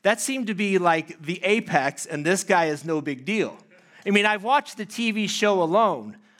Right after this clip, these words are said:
As I'm sitting on my couch eating Doritos, those people are out there. Bears are scary. You know, I'm just watching them on T V and they're scary. But David is like, "I've been somewhere with God before." And when you're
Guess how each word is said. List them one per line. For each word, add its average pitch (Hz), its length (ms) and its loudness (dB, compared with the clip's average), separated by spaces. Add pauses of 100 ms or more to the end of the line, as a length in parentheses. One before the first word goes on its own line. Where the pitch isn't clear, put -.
As 180 140 0
I'm 175 100 4
sitting 247 340 0
on 202 120 4
my 175 140 2
couch 208 400 -2
eating 185 200 -4
Doritos, 156 640 0 (260)
those 285 200 2
people 302 340 2
are 214 100 4
out 226 240 2
there. 196 180 2
Bears 277 400 2
are 226 80 -4
scary. 285 640 0 (340)
You 254 120 -2
know, 233 80 8
I'm 311 120 6
just 285 160 -4
watching 220 360 2
them 202 120 2
on 185 160 4
T 208 240 -4
V 330 220 2
and 220 180 2
they're 131 120 0
scary. 107 500 -6 (1200)
But 160 160 -6
David 277 400 2
is 196 160 2
like, 170 320 0
"I've 170 240 -2
been 254 280 0
somewhere 196 640 -4
with 160 260 -6
God 151 380 -6
before." - 500 -20 (1300)
And 165 120 -2
when 175 140 2
you're 175 200 0